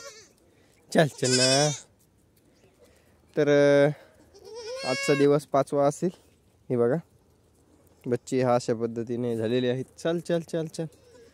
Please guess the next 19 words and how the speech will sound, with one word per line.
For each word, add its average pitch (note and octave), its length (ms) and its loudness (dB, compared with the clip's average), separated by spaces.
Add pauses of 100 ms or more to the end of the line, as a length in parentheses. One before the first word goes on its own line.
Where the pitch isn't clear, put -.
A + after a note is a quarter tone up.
(140)
मस्त A3 320 4
खेळत D3+ 240 2
आहे. F3 80 2 (720)
आता C#3+ 240 4
पिंकू F#3 400 0
ग्राय F3+ 220 6
पॉटरची F3 440 0
थोडीशी E3+ 500 4
आपण D#3+ 320 4 (120)
हे D#3 80 8
वाढवणार C#3+ 480 8
आहे B2+ 180 4
त्यांना. A#2+ 300 0 (140)
काय D3+ 140 8
वाढवणार D3 440 4
आहे? C3+ 360 -4 (420)
तर C#3 120 -2
एक, D3+ 220 2
अ, D#3 320 6